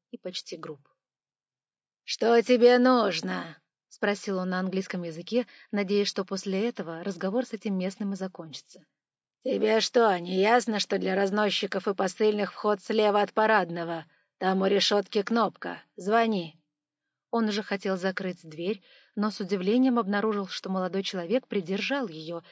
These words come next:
и сказал хоть и с акцентом, но весьма бегло: «Простите мою смелость, сэр, я представляю компанию Ноэк и Кук,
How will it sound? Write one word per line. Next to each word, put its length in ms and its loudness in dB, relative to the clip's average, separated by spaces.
и 100 -2
сказал 360 -4
хоть 260 -8
и 40 -10
с 100 -14
акцентом, 520 -6
но 140 -4
весьма 320 -4
бегло: 420 -8
«Простите 540 -2
мою 180 0
смелость, 580 0
сэр, 320 -2
я 160 4
представляю 520 0
компанию 640 0
Ноэк 380 2
и 60 0
Кук, 380 -4